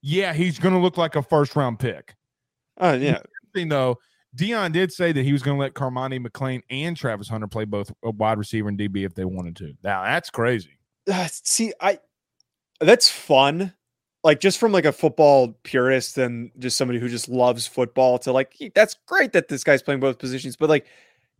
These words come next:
Speaker 2: is that sustainable? Like, is that sustainable
Speaker 1: No, it's not
Speaker 2: success?
Speaker 1: sustainable.
Speaker 2: Those kids are gonna be tired. Like, I want,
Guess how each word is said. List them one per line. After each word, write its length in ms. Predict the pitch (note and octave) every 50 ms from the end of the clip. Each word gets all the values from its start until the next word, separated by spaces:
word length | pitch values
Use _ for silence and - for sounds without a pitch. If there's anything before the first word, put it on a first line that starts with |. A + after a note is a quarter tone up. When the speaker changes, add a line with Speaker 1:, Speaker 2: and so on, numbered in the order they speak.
| _ -
Speaker 2:
is 100 | E3+ F3
that 180 | G#4 G4+ - -
sustainable? 880 | - G#3+ - - E3 D#3 D#3 D#3+ D#3+ D3+ E3 D#3+ D#3+ D#3 D3+ E3+ _ -
Like, 140 | - C#3+ D#3
is 80 | E3+
that 180 | F3+ B3 B3 B3
sustainable 420 | - G3+ E3 D#3 E3+ G3+ G3+ F3 E3
Speaker 1:
No, 40 | D#3
it's 180 | D3+ - - F3
not 80 | F#3+ G3 C#3+
Speaker 2:
success? 100 | C#3+ C3+
Speaker 1:
sustainable. 580 | C#3+ - - - C3+ B2 A2 G2 E2+ D#2 F#2+ - _ _ -
Speaker 2:
Those 140 | G#3+ G#3+
kids 180 | - C#4 C4+ A3
are 60 | B3+
gonna 160 | A#3+ B3 A#3+
be 100 | A#3 A#3
tired. 640 | - - A3+ A#3 A#3+ B3 B3+ A#3 G#3+ F3 C#3+ B2 A#2+ - - -
Like, 120 | F#3+ -
I 40 | A#3
want, 200 | A3+ B3 B3+